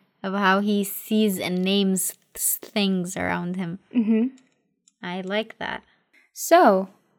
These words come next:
Speaker 2: I think we can get into the actual poem.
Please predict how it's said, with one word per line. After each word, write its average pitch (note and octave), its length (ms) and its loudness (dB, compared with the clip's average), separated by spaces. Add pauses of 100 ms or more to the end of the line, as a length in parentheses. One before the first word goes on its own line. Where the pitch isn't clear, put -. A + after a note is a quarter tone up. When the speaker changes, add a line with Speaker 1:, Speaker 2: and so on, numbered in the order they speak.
Speaker 2:
I A3+ 160 2
think B3 300 2
we A#3 100 4
can G#3+ 220 2
get G3+ 180 4
into G3 1000 2
the G3 140 -2
actual F#3+ 460 0
poem. G3 520 0